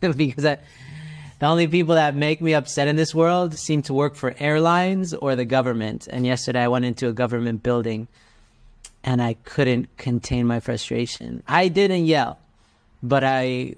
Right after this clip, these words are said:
became very sarcastic with them, which is me at my worst,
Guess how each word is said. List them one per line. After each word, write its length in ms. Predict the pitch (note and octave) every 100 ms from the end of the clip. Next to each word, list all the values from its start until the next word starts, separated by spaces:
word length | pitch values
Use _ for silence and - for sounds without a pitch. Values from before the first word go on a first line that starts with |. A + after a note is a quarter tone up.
| D3+
became 320 | B2+ B2+ B2+ A#2+
very 180 | B2
sarcastic 680 | A2+ B2 A2+ A2+ A#2 - G#2+
with 180 | A2+ A2
them, 200 | A#2 A#2+
which 220 | A#2+ -
is 320 | A#2+ A2+ - -
me 280 | C#3 C3 C3
at 100 | B2+
my 160 | A#2+ A#2
worst, 640 | A#2 A#2 A2+ - - -